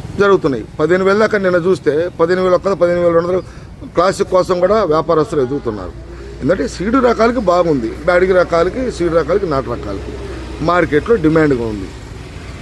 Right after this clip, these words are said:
జోరుగా హుషారుగా వీటి వరకు అయితే సాగుతుందండి. తర్వాత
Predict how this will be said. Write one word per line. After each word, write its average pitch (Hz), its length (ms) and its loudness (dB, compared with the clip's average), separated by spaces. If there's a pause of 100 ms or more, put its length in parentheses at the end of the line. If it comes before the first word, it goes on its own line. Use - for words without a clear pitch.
(300)
జోరుగా 180 300 4
హుషారుగా 190 320 2 (100)
వీటి 185 200 -2
వరకు 180 160 4
అయితే 185 180 0
సాగుతుందండి. 120 500 0 (960)
తర్వాత 170 380 4